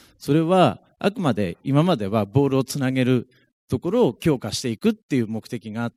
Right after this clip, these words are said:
て、で、それが成し遂げられたから次のステップアップとしてゴールを目指すっていうんだったら納得いけ-、いくんですけど、たまたまもうゴールが入らないから、じゃあ、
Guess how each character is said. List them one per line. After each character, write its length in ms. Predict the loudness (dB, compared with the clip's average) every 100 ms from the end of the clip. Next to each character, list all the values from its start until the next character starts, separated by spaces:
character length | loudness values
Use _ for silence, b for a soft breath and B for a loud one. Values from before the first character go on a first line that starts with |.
| _
て、 220 | 2 2
で、 100 | 0
そ 160 | -6 -6
れ 80 | -4
が 100 | -2
成 160 | -2
し 80 | -2
遂 140 | -4
げ 100 | -6
ら 100 | -4
れ 100 | -4
た 140 | -4 -4
か 100 | -4
ら 100 | -6
次 240 | -6 -6
の 100 | -6
ス 100 | -6
テ 80 | -8
ッ 40 | -8
プ 120 | -8
ア 40 |
ッ 20 |
プ 100 | -10
と 100 | -8
し 100 | -4
て 80 | -4
ゴ 160 | -2 -2
ー 40 |
ル 60 | -2
を 40 |
目 80 | -2
指 120 | -2
す 140 | -2 -2
っ 60 |
て 180 | -4 -8
い 20 |
う 40 | -4
ん 20 |
だ 60 |
っ 20 | -4
た 120 | -4
ら 60 |
納 120 | -6 -8
得 260 | -10 -10
い 60 | -8
け-、 200 | -6 -8 _ _
い 100 | -18
く 140 | -8 -6
ん 60 |
で 100 | -6
す 100 | -12
け 100 | -8
ど、 200 | -4 -4 B B B
た 120 | -4
ま 120 | -4 -2
た 120 | 0
ま 160 | 0
も 200 | 0 -2
う 40 | 0
ゴ 140 | 0
ー 40 | 0
ル 80 |
が 100 | -2
入 160 | -4 -2
ら 100 | 0
な 140 | -2 -4
い 60 |
か 140 | -6 -2
ら、 160 | -2
じ 120 | 0
ゃ 60 |
あ、 80 | -2